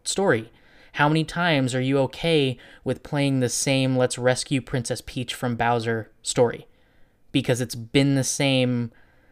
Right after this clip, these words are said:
since the beginning of the franchise. Versus games where Oblivion had a unique story, Skyrim had a unique story, um, The Witcher Three had a unique story compared to The Witcher One and Two.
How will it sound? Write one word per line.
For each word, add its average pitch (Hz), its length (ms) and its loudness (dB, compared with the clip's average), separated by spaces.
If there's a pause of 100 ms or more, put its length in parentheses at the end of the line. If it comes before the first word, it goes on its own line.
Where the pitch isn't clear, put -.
(320)
since - 360 -4
the 120 100 -4
beginning 120 400 0
of 113 80 -4
the 107 80 -8
franchise. - 800 -4 (440)
Versus 143 440 2
games 139 340 0
where 123 400 4 (400)
Oblivion 123 680 2
had 127 160 -4
a 120 40 -6
unique 120 300 -4
story, - 440 -8
Skyrim 135 760 -2
had 127 180 -6
a 117 40 -8
unique 117 320 -4
story, 113 440 -6 (440)
um, 113 440 -2
The 120 160 0
Witcher 147 340 2
Three 131 500 -4
had 139 220 0
a - 20 -2
unique 123 440 -2
story 123 340 -2
compared 123 460 -6
to 127 100 -6
The 120 80 -2
Witcher 123 280 -4
One 120 200 -4
and 113 160 -4
Two. 127 380 -2